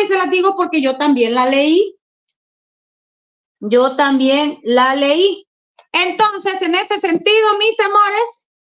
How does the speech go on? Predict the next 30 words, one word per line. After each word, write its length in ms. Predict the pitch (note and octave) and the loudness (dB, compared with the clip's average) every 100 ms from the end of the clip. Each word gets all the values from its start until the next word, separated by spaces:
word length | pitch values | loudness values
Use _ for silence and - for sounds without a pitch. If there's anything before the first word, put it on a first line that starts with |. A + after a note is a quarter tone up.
| _ _ _ _ _ | _ _ _ _ _
este, 680 | C#4+ C#4+ C#4+ C#4+ C#4 C#4 C#4 | -2 -2 -2 0 2 2 4
me 100 | C#4 | 4
voy 140 | D#4 | 2
hasta 240 | G4 G4+ D#4 | -2 -2 -2
las 160 | D4 | -2
siete, 300 | F4+ F4+ D4+ | -2 -2 0
hija, 260 | B3+ A#3 - | 0 -2 -8
me 140 | A3+ B3 | -6 -4
voy 100 | C#4 | -4
hasta 160 | D#4+ | -4
las 100 | D4+ | -4
siete. 360 | E4 D#4+ F3+ _ _ _ _ _ - | -6 -8 -10 _ _ _ _ _ -4
En 160 | C#4 | 0
ese 220 | E4+ F#4+ G4 | 0 -2 -2
sentido, 480 | F4 E4+ G#4 G4+ | -2 2 2 2
mis 260 | G4 G#4 G4+ | 0 -2 -2
amores, 440 | G4 G4 G4 G4+ G#4 - _ _ _ | 0 2 2 0 -6 -12 _ _ _
pues 260 | F#4 G4 G4 | -2 0 -2
ayer 460 | F4 F4 F4 F#4+ | 0 2 2 0
se, 280 | G4+ - F4 F#4 F#4 _ _ _ _ _ _ - | -6 -2 0 -2 -6 _ _ _ _ _ _ -2
eh, 680 | C4 C4 B3+ B3+ B3+ - _ _ _ | 0 2 2 0 -4 -16 _ _ _
solicitó 680 | _ E4+ G4+ G#4+ G#4 F4+ E4 | _ -2 0 -2 0 -2 0
el 120 | E4 E4+ | -4 -2
permiso 480 | F4+ F4 E4+ F4+ | 0 2 0 -2
y 160 | F4 F4 | -2 0
de 120 | F4 | 0
una 280 | E4+ E4+ F4 | 0 0 0
vez 420 | C4 C#4+ - - _ | 0 -2 -6 -16 _
el 200 | C4+ - | -6 -2
presidente 960 | D4+ D#4+ - D4+ C#4+ C#4+ C#4+ D#4 D#4 | -4 -2 -2 -2 0 -2 -2 -6 -6